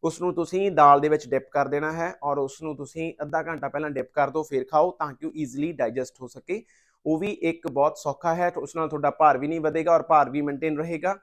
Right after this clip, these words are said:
ਔਰ ਕੋਸ਼ਿਸ਼ ਕਰਨੀ ਹੈ ਵਰਜਿਸ਼ਾਂ ਸਵੇਰੇ ਦੁਪਹਿਰੇ ਸ਼ਾਮ ਕਰਨੀਆਂ, ਖਾਣਾ ਖਾਣ ਤੋਂ ਪਹਿਲਾਂ ਕਰਨੀਆਂ ਔਰ ਦਿਨ ਦੇ ਵਿੱਚ ਚਾਰ ਤੋਂ ਪੰਜ ਲੀਟਰ ਪਾਣੀ ਤੁਸੀਂ ਪੀਣਾ ਹੀ ਪੀਣਾ ਹੈ। ਔਰ ਅਗਰ ਤੁਹਾਨੂੰ ਕੁਛ ਵੀ ਨਹੀਂ ਸਮਝ ਲੱਗੇਗਾ ਤਾਂ ਤੁਸੀਂ ਕੁਮੈਂਟ ਬਾਕਸ ਦੇ ਵਿੱਚ ਸਾਡੇ ਤੋਂ ਕੁਛ ਵੀ ਪੁੱਛ ਸਕਦੇ ਹੋ।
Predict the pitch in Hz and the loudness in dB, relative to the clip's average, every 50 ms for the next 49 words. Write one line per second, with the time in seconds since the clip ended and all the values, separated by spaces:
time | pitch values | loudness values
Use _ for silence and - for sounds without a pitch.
0 | _ _ _ _ _ _ - 175 190 202 208 190 208 - - 185 185 180 214 208 | _ _ _ _ _ _ 0 4 4 6 4 4 2 -2 0 0 0 0 0 -4
1 | - - 196 180 175 180 185 196 196 202 180 170 170 165 - - 196 185 175 - | -2 2 2 2 2 2 0 0 0 0 2 2 0 0 -2 -4 -6 -6 -4 -2
2 | 160 160 151 147 147 - 165 170 185 180 185 185 165 160 156 143 170 165 165 175 | -2 -2 -2 -2 -2 0 0 0 0 0 0 0 0 0 2 2 0 2 2 0
3 | 180 175 165 - 165 151 151 160 151 170 156 156 151 160 - - 131 131 147 160 | -4 -4 -6 -4 -2 -2 -2 -2 0 -2 -2 -2 -2 -2 -2 -2 -2 -2 -4 -2
4 | 151 170 170 156 175 180 190 190 190 196 190 160 156 175 175 175 180 180 170 160 | 0 0 0 0 0 -2 0 2 2 2 2 2 2 0 0 0 0 -2 -2 -4
5 | - - - 185 175 175 175 175 208 190 180 175 165 156 151 156 147 - 139 - | -6 -6 0 4 6 6 6 4 2 0 0 0 0 0 -4 -8 -8 -8 -8 -6
6 | 151 147 139 135 131 143 135 151 147 127 143 139 139 135 143 147 156 156 160 165 | -6 -6 -6 -6 -10 -10 -10 -8 -8 -8 -6 -6 -4 -4 -6 -6 -6 -6 -6 -6
7 | 165 175 185 190 196 _ _ _ _ _ _ _ - 151 170 208 220 233 240 240 | -6 -8 -10 -12 -12 _ _ _ _ _ _ _ 4 6 6 6 4 2 2 0
8 | 226 226 - 220 226 - 233 254 240 208 208 240 233 - 220 202 208 190 185 165 | -2 0 0 0 0 0 0 0 0 2 2 0 2 2 0 0 2 0 0 0
9 | 139 147 139 120 143 160 202 208 - _ _ _ _ _ - 220 240 240 233 220 | 0 0 0 2 4 2 2 0 -4 _ _ _ _ _ 4 4 4 4 4 2
10 | 190 - - 208 214 233 226 - - 185 180 214 226 220 - 147 123 151 156 180 | 0 2 0 -2 -2 -2 -4 -6 -2 0 2 2 2 0 -4 0 8 12 12 12
11 | 180 180 - - 180 156 165 165 160 - 180 156 - - 175 180 180 - _ - | 12 12 6 2 2 4 4 2 2 2 0 0 2 2 0 -2 -2 -6 _ 4
12 | 220 220 220 - 202 214 202 185 - 160 127 - - 143 120 - 113 107 107 101 | 4 4 4 2 -2 -4 -4 0 0 0 0 2 0 0 0 0 -4 -10 -10 -12
13 | 98 | -12